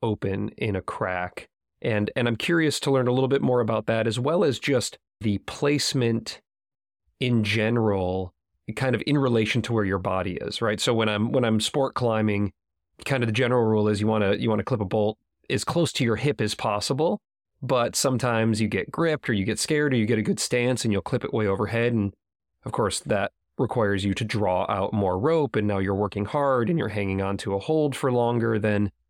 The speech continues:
if you would just climb at or maybe even slightly past the bolt. But is that, uh, does that rule, uh, uh, g-, kind of generally apply to placing gear when you're crack climbing as well?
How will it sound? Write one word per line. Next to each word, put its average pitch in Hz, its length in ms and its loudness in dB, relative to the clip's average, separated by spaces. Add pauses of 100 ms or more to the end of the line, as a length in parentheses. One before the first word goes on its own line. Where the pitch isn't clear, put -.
(180)
if - 160 -4
you 110 100 2
would 101 100 0
just 110 200 -2
climb 95 560 -2 (840)
at 110 300 -2
or 110 160 2
maybe 104 240 2
even 107 320 2
slightly 104 340 -2
past 104 600 -6 (400)
the 127 100 -2
bolt. 110 540 0 (360)
But 123 220 0
is 147 220 0
that, 151 500 -2 (400)
uh, 117 300 0
does 120 160 -2
that 139 180 0
rule, 143 500 2
uh, 131 160 2
uh, 131 140 0
g-, 127 200 -2
kind 131 200 0
of 107 100 0
generally 120 460 2
apply 113 380 0
to 113 100 -4
placing 107 460 0
gear 110 280 2
when 107 140 0
you're 101 100 0
crack - 240 -4
climbing 107 300 0
as 101 120 -2
well? 113 280 -2